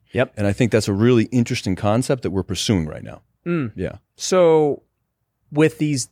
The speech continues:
Speaker 1: typical deal structures, let's just say this guy's gonna put five million with you. What's a typical structure look like between you and him?
Speaker 2: Um, I mean, it's case specific,
Speaker 1: Yeah,
Speaker 2: right?
Speaker 1: yeah.
Speaker 2: Uh, so, okay, so let's break it down. Let's say I own a company and I've acquired it and I think it's worth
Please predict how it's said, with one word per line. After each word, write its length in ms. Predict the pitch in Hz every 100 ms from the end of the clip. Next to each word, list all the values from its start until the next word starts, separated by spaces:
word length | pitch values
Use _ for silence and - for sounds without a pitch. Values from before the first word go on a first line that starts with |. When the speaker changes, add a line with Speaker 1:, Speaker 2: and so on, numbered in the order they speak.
| -
Speaker 1:
typical 340 | 160 165 143
deal 240 | 113 120 120
structures, 560 | - 104 - 110 107
let's 180 | 117 -
just 200 | 135 -
say 160 | 127 120
this 160 | 113
guy's 300 | 131 117 117
gonna 300 | 120 110 104 _ _ _ _ _
put 160 | - 151
five 260 | - 131 123
million 400 | 123 120 120 113
with 180 | 107
you. 160 | 117 110
What's 220 | 123 160
a 40 | 175
typical 400 | - 143 143 127
structure 420 | - 123 - 120
look 180 | 107 107
like 200 | 104 98
between 320 | 110 120 110
you 80 | 107
and 80 | 101
him? 220 | 107 101 - _ _ - - - - - -
Speaker 2:
Um, 440 | 151 151 156 151 -
I 60 |
mean, 140 | 147 -
it's 180 | 139 -
case 200 | 131 131
specific, 540 | - - 80 98 -
Speaker 1:
Yeah, 80 | -
Speaker 2:
right? 120 | 127 107 85 120
Speaker 1:
yeah. 280 | 131 123
Speaker 2:
Uh, 40 | 120
so, 200 | - 120
okay, 180 | 117 98
so 160 | 120
let's 140 | 117 -
break 240 | 120 104
it 80 | 107
down. 240 | 101 92 104
Let's 160 | 120
say 560 | - 135 123 120 120 113
I 380 | 101 113 117 117
own 220 | 113 110
a 60 |
company 540 | - 117 104 113 104 101
and 120 | 98
I've 120 | 95
acquired 420 | 95 - 95 95
it 40 | 95
and 80 | 92
I 80 | 95
think 240 | - 98
it's 140 | - -
worth 500 | 95 95 92 -